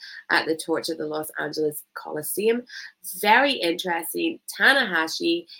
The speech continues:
is gonna be in the U S, and we also got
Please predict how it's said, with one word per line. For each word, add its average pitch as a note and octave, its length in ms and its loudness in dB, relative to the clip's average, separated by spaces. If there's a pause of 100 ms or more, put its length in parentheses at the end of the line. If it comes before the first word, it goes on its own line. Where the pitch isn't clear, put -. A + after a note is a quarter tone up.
(140)
is A#3 200 6
gonna G#3 240 0
be F3+ 160 2
in D#3+ 80 0
the D#3 160 -4
U D#3 160 2
S, D#3 340 -2
and F#3 340 4 (280)
we A#3+ 360 0
also A3 520 0
got D3+ 480 -2